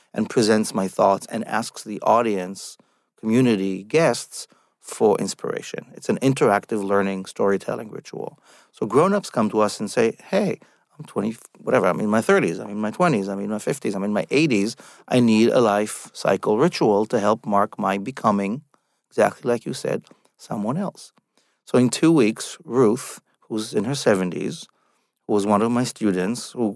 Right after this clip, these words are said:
was a lapsed Jew, as we say, uh, discovered that Judaism actually could be meaningful to her modern interfaith, feminist, ac-, activist life. So she's becoming a bi mitzvah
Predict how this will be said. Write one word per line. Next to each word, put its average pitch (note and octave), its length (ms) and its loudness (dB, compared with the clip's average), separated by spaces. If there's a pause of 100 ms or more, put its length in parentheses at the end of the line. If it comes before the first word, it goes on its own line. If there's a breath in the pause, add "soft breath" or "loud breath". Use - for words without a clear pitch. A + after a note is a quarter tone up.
was G2+ 220 -6
a G2+ 240 -2 (360)
lapsed G#2+ 600 0
Jew, A2+ 440 0 (600 soft breath)
as G#2 160 -4
we F#2+ 120 0
say, - 420 -2 (100)
uh, G#2+ 460 4 (300)
discovered A#2 600 2
that G#2+ 240 2 (200)
Judaism C#3 500 0
actually C3+ 300 -2
could F#3+ 180 -4
be G#3+ 100 0
meaningful G2 500 0
to G#2 120 -2
her G2+ 160 2
modern G#2 600 0 (380 soft breath)
interfaith, G2+ 680 0
feminist, - 1200 -2 (340)
ac-, - 100 -16 (220)
activist A2 500 -2
life. G#2 400 -2 (540 soft breath)
So - 140 -4
she's D#3 300 2
becoming B2 420 2
a G#2 80 2
bi A2 200 0
mitzvah G#2 500 -2